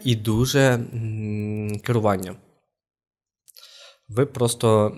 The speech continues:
не, навіть не уявляєте, наскільки тут. Десь на, на нуль п'ять скинемо все. Це просто неможливо навіть мишкою крутити. О,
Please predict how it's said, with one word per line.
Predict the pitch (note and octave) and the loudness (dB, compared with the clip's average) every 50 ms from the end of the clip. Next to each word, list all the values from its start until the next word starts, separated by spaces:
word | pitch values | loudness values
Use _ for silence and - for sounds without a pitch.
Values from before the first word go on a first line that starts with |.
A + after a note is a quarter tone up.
| - | -8
не, | - A#2+ A2 G#2+ G#2+ A2 A2 A2 A2 G#2+ A2 A2 A2 - - - A#2 - - - D3+ C3+ B2+ B2 A#2+ B2 C3+ | -4 -2 0 0 0 0 0 2 2 2 2 2 0 -4 -8 -12 -12 -12 -10 -8 -6 -2 0 2 2 2 2
навіть | C3+ B2 A2+ A2+ - | 2 2 2 2 2
не | A#2 | 4
уявляєте, | A2 A2 A2 A2 G#2+ G#2+ A2 G#2 G2+ - G2 | 6 6 6 4 4 2 2 0 0 0 -4
наскільки | G2+ G2+ - - - G2 - - | -6 -6 -6 -8 -10 -12 -10 -12
тут. | G2 G#2 G2+ G2+ G2 - _ _ _ _ _ _ - | -12 -10 -12 -12 -12 -14 _ _ _ _ _ _ -16
Десь | A#2+ G#2+ G#2+ G2+ - - | -10 -8 -8 -8 -4 -2
на, | G#2 G2+ G2+ G2 G2 G2 G2 - F#3 | 0 2 2 2 2 0 -2 -4 -6
на | - A2+ A2 G#2 | -8 -6 -4 -4
нуль | G2+ G2+ G2 G2 | -4 -4 -6 -4
п'ять | - G2+ F#2+ F#2+ | -6 -8 -6 -6
скинемо | - - - - G2+ G2+ F#2+ G2 | -8 -10 -10 -10 -10 -10 -8 -10
все. | G2 - - - - G2+ G2+ - _ _ _ _ _ - | -10 -10 -10 -8 -8 -8 -10 -12 _ _ _ _ _ 0
Це | - B2 A2 | 4 4 4
просто | A2 - A#2 A#2+ A2+ - - A2 G#2 G#2 G#2 G#2 - | 4 2 0 0 0 2 2 2 2 2 0 -2 -4
неможливо | B2 A#2 B2 B2+ C3+ C3+ C3 B2 D3 D#3 F3 F3 F3+ F3+ - - | 0 2 4 6 8 6 6 8 6 6 6 6 4 0 0 -2
навіть | B2 A#2 G#2+ G#2+ A2+ A2+ A#2 A2+ A#2 - - - _ _ _ - | -2 0 0 0 2 2 0 -2 -2 -8 -20 -20 _ _ _ 0
мишкою | A2 G#2+ G#2 - - - G#2+ G2+ | 0 0 0 0 -2 -2 -2 -2
крутити. | - A#2+ A2 - - G2+ F2+ - F2+ - - | -2 -6 -6 -2 -2 -2 -2 -2 -8 -4 2
О, | B2+ A#2 G#2 F2+ | 4 4 4 4